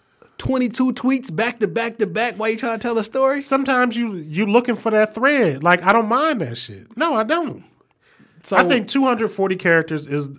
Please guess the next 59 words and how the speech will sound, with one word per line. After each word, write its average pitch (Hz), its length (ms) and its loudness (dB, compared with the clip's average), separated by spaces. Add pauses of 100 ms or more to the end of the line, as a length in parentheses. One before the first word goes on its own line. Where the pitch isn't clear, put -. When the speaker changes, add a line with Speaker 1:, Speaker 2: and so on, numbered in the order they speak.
Speaker 2:
is 131 200 -4
the 135 120 -2
death 151 320 -2
knell 139 240 -4
of 120 120 -10
Twitter. 120 340 -8 (340)
Twitter 311 320 2
didn't 190 300 0
do 185 100 0
Speaker 1:
Why? 175 120 4
Speaker 2:
enough 175 240 2
to 151 100 -8
save 165 320 0
itself 143 400 -4
in 139 60 -6
the 131 60 -6
beginning. 120 460 -6 (220)
It 214 160 0
went 208 200 2
six - 380 -2
years 175 380 2
without 147 260 -2
making 147 300 -6
any 160 280 -2
changes 147 480 -4
to 135 80 -12
the 120 100 -12
app. 117 180 -18 (680)
Like, 160 320 2
now 175 420 0
is 160 80 -2
not 156 180 -2
the 143 80 -10
time 151 380 -2
to, 139 180 0
to 135 720 -6
Speaker 1:
No, 196 260 -4
give 180 180 -2
me 214 60 0
Speaker 2:
graduate 160 420 2
Speaker 1:
two, 151 60 -6
Speaker 2:
that 147 80 -2
shit 151 160 -8
into 131 100 -10
two 143 200 -2
hundred 123 200 -2
forty 113 220 -10
Speaker 1:
two, 131 100 -8
Speaker 2:
characters. 247 260 0
Speaker 1:
one, 151 80 -8
you 151 80 -4
don't 165 180 -2
gotta 190 240 -2
use 190 260 -2
all 156 160 0
Speaker 2:
It's 165 100 -6
a 180 40 -4
Speaker 1:
two - 20 -2
hundred 208 180 2